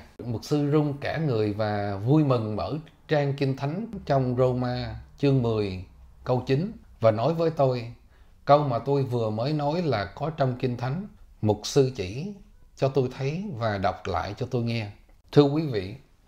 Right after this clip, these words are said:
trước biến cố này xảy ra, tôi chưa bao giờ biết hay nghe ai nói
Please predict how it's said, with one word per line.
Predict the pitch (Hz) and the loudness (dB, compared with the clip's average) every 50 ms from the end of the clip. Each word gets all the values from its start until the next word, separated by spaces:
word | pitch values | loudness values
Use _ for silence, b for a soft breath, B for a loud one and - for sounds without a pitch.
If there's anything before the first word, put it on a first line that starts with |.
| _ - | _ -2
trước | 160 175 170 - | -2 -2 0 0
biến | 156 160 170 | 0 0 0
cố | 151 156 160 175 | 0 0 0 0
này | 175 139 113 107 104 | 0 -2 -2 -2 -4
xảy | 95 - - 123 | -4 -6 -6 -4
ra, | 131 139 131 127 120 117 - | -2 0 0 0 -2 -2 -2
tôi | - 127 120 | -2 -2 0
chưa | - 139 139 139 | 2 2 2 4
bao | 131 135 127 | 2 2 0
giờ | 117 117 110 110 104 101 98 | 0 0 2 2 2 0 0
biết | 107 131 156 147 - - | 0 0 -2 -2 -6 -10
hay | - - 131 123 | -6 -2 0 0
nghe | 123 127 127 127 127 127 | 2 2 2 2 0 0
ai | 123 - 127 131 127 127 127 120 120 120 | -2 -4 -4 -2 0 0 0 0 -2 -4
nói | 120 120 123 127 135 156 190 208 | -4 -2 -2 -2 -2 -4 -6 -8